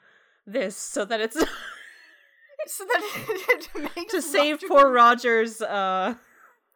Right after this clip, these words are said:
Speaker 2: Yeah.
Speaker 1: <laughs> character.
Speaker 2: Like, he, he just comes off as just, like, an idiot in this one, and it makes me not like him. Like, why?
Speaker 1: <laughs>
Speaker 2: It's just, it's so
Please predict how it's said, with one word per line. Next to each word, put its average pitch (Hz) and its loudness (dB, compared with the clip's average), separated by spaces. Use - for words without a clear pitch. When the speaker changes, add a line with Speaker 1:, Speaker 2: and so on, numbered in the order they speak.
Speaker 2:
Yeah. 311 0
Speaker 1:
<laughs> - -20
character. 202 -2
Speaker 2:
Like, - -8
he, - -18
he 494 -18
just 605 -8
comes 480 -8
off 453 -4
as 339 -16
just, - -18
like, 403 -12
an - -14
idiot 392 -6
in 240 -12
this 214 -16
one, 196 -10
and 247 -10
it 220 -12
makes 320 -14
me 349 -8
not 311 -6
like 339 -14
him. 240 -14
Like, 262 -8
why? 440 2
Speaker 1:
<laughs> - 6
Speaker 2:
It's - -6
just, - -12
it's 415 -12
so - -8